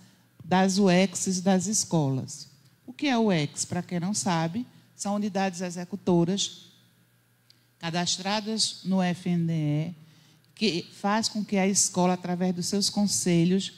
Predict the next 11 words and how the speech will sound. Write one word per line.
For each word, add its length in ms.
receba 480
recurso 840
de 120
acordo 400
com 120
a 20
quantidade 640
de 120
alunos 680
pra 200
administrar, 920